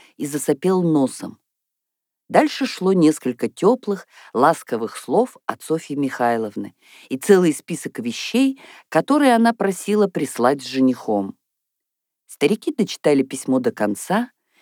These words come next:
и, не сговариваясь, одновременно взяли первый листок и начали читать сначала.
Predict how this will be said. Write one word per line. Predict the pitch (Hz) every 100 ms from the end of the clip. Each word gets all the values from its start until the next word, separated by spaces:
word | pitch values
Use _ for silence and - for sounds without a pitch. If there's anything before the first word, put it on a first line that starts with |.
| _
и, | 135
не | 147 143
сговариваясь, | 127 123 117 190 240 220 196 190 - _ - -
одновременно | - 131 139 135 160 262 254 202
взяли | 160 120 190 226 170
первый | 180 180 156 135
листок | 117 113 - 254 285 _ - -
и | -
начали | 135 196 - 180
читать | 165 - - 135 135
сначала. | - 127 120 123 110 98 107